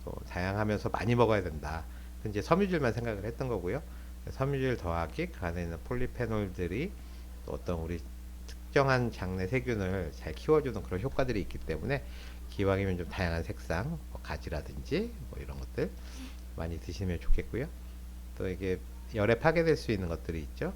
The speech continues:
그 비타민 C나 이런 것들은. 그래서 고온에서 너무 조리하지 말고 신선한 재료로 만들어라, 하는 거고요.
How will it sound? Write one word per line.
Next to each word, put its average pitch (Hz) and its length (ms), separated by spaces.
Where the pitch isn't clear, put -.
그 - 80
비타민 90 340
C나 110 420
이런 78 200
것들은. 160 480
그래서 - 320
고온에서 101 420
너무 87 220
조리하지 87 440
말고 82 360
신선한 113 480
재료로 82 320
만들어라, 78 500
하는 - 520
거고요. - 300